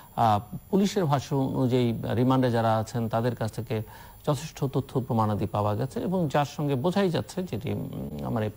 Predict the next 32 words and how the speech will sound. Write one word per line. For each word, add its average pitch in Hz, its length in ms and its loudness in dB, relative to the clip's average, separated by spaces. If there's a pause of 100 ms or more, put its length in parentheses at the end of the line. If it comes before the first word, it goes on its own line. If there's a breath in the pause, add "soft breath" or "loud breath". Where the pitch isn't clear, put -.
(540 loud breath)
আহ, 180 200 -4
ইঙ্গিতে 110 420 2
সেটি 107 280 -2
হচ্ছে 104 300 -2
যে, 104 180 0 (200)
উম, - 360 -8 (600 loud breath)
বিএনপি 113 600 2 (920)
বা 110 280 0
বিএনপির 104 320 0
মিত্ররা 107 340 0
এই 101 160 -2
কাজগুলোর 104 380 -4
সঙ্গে 104 240 -6
নানাভাবে 101 500 -4
যুক্ত, - 220 -8 (160)
যতটুকু 135 340 0
আকার 104 200 0
ইঙ্গিতে 101 260 -2
বোঝা 110 180 -4
যাচ্ছে। 110 280 -6
আহ, - 580 -2
প্রধানমন্ত্রীও 143 600 4
বিষয়টি 123 340 0
নিয়ে 117 180 2
উদ্বেগ 110 420 0
প্রকাশ 104 240 -4
করেছেন, 107 280 -4
সংসদে 110 460 0
তিনি 101 220 -2
বলছেন 120 280 0
যে 117 80 -2
একটা 110 160 0